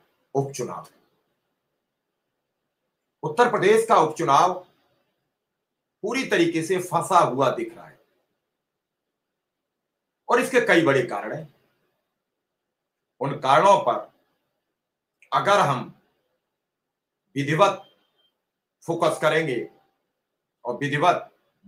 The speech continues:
बात करेंगे तो कई चीजें निकल के सामने आ जाएंगी। बहुत सारी चीजें हैं जिन्हें हम चर्चा नहीं करते, जिनके बारे में बातचीत नहीं करते, लेकिन वो होती दिखती हैं।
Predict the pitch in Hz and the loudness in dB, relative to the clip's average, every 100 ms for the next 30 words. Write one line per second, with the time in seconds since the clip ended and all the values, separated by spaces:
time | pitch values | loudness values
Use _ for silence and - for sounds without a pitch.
0 | - 131 151 - 147 - 127 104 - _ | 0 2 4 2 -2 0 -2 -6 -10 _
1 | _ _ _ - - 208 226 - 214 - | _ _ _ -18 -4 -2 -2 -4 -8 -4
2 | 196 160 156 175 170 - 131 123 98 85 | -4 -4 -2 -2 -4 -4 -6 -6 -10 -14
3 | 73 _ _ _ _ _ _ _ _ _ | -20 _ _ _ _ _ _ _ _ _
4 | _ _ _ _ _ _ _ _ _ _ | _ _ _ _ _ _ _ _ _ _
5 | _ _ _ _ _ _ _ _ _ _ | _ _ _ _ _ _ _ _ _ _
6 | - 185 247 - 233 240 240 220 233 233 | -6 0 0 4 4 4 0 2 4 4
7 | 220 220 190 208 185 196 160 156 185 175 | 2 -2 -2 0 0 -2 -4 -4 0 0
8 | 175 180 156 151 165 151 151 156 139 165 | -2 -2 -4 -2 -6 -6 -6 0 2 2
9 | 160 143 147 160 160 151 160 147 - 147 | -2 -2 -2 -4 -10 -10 -6 -6 -8 -14
10 | - _ _ _ 120 - 165 139 123 117 | -18 _ _ _ -8 -4 -4 -4 -4 -6
11 | - _ _ _ _ _ _ _ _ _ | -12 _ _ _ _ _ _ _ _ _
12 | 143 165 165 120 - 104 87 | -6 -4 -4 -8 -10 -18 -20